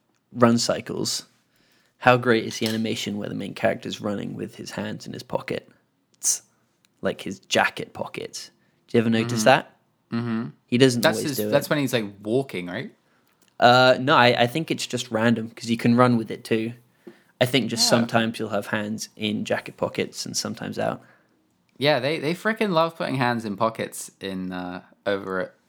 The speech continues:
Speaker 2: P Team, um, 'cause it's the same in P five and in Catherine.
Speaker 1: Really?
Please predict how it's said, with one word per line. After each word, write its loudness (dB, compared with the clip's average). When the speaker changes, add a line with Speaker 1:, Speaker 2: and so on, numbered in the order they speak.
Speaker 2:
P -6
Team, -8
um, -12
'cause -6
it's -12
the -10
same -4
in -6
P -10
five -2
and -4
in -6
Catherine. -6
Speaker 1:
Really? -8